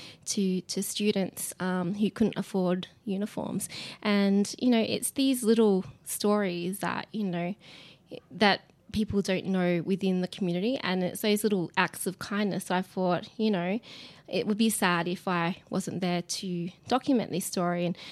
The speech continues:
I wasn't there to actually hear this story that has never been heard before, um, except from Dorothy. Um, so after hearing her story, actually,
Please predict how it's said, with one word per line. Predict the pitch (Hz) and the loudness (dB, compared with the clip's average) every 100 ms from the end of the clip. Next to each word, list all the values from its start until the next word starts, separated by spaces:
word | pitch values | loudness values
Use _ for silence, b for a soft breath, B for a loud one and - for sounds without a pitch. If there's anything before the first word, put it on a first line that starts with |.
| B 185 | B 0
I | 190 | 2
wasn't | 190 202 175 | 2 -2 -2
there | 185 175 | -2 -2
to | 180 - | -4 -6
actually | - - 190 | -6 -4 -4
hear | - 196 185 | -2 -2 -2
this | 190 | -2
story | - 180 180 180 | -4 -4 -2 -2
that | 180 180 - - 208 | 0 -2 -2 -8 -4
has | 202 202 | -2 -2
never | 185 190 | -4 -2
been | 185 | -4
heard | 185 180 165 | -2 -2 -4
before, | 202 - 226 175 185 B B B B | -8 -2 2 2 -2 B B B B
um, | 190 180 180 165 | -4 -2 -2 -4
except | 170 - 170 - | -8 -6 -6 -6
from | - 180 180 - - | -2 0 0 -4 -4
Dorothy. | 185 202 208 170 170 B B - | -2 -2 -2 -6 -8 B B -6
Um, | 190 190 190 190 - | -2 0 0 0 -4
so | - 220 202 196 190 196 B B B - | -4 0 2 4 2 -2 B B B 0
after | 226 233 262 | 0 2 -2
hearing | 226 220 202 208 | 0 2 2 0
her | 202 | 0
story, | - 180 180 180 | -2 -2 0 -2
actually, | - - - 196 196 | -4 -8 -4 2 4